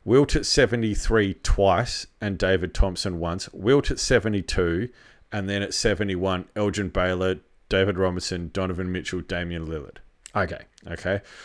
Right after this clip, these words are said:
Speaker 1: So one, two, three, four, five. So really, it's only, it's six, but it's just because there's multiple people in
Speaker 2: Yeah.
Speaker 1: some of the positions. And then, you know, you got Wilt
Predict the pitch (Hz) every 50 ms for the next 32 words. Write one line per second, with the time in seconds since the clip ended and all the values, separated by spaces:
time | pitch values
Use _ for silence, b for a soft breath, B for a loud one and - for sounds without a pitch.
0 | B B - 139 123 120 117 110 B B B B B B B B B B B B
1 | B B B B B B B _ _ _ _ - - _ _ - 139 139 139 131
2 | 127 120 - 120 117 113 110 110 104 98 B B B B - - 110 98 95 90
3 | - - 92 92 90 87 - - 87 82 82 85 82 - _ - - 135 120 117
4 | 139 156 165 143 131 123 117 92 - 120 107 92 - 117 107 - - - - 117
5 | 101 82 - - - - 107 92 95 92 - - 104 - - 98 92 - - 92
6 | - - 87 80 - 92 87 85 82 - - - 85 80 - 87 82 78 - 80
7 | 85 78 - 85 80 78 71 - - 71 78 78 76 - 73 73 82 - - -
8 | 101 92 92 92 90 90 90 85 82 78 80 82 92 87 - - _ _ _ 104
9 | 95 101 98 92 -